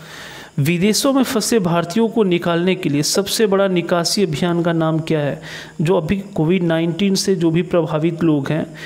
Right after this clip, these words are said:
तो आप देखे होंगे हर देश अपने अपने नागरिकों को ले जा रहा है, तो भारत, भारत सरकार ने भी विदेशों में फंसे अपने नागरिकों को निकालने के लिए जो अभियान चलाया है,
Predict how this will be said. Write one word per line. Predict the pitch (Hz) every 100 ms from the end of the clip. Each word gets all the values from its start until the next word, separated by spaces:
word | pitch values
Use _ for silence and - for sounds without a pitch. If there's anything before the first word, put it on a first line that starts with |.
| - -
तो | 170
आप |
देखे | 160 175 196
होंगे | 190
हर | 170 190
देश | 185 190
अपने | 185 190
अपने | 180 185 175
नागरिकों | 165 160 165 180
को | 180
ले | 165 165
जा | 160
रहा | 160
है, | 180
तो | 196
भारत, | 170 165 165 170 - - 339 - - - - -
भारत | 156 170 196
सरकार | 208 - 180 175
ने | 165
भी | 147 202
विदेशों | 226 160 170 180 -
में | 226
फंसे | 214 196 220
अपने | 190 190 190
नागरिकों | 180 165 160 160 175
को | 170
निकालने | 165 160 160 165
के | 165
लिए | 160
जो | 160 165
अभियान | 160 147 151 165 165
चलाया | 160 151 151 151
है, | 214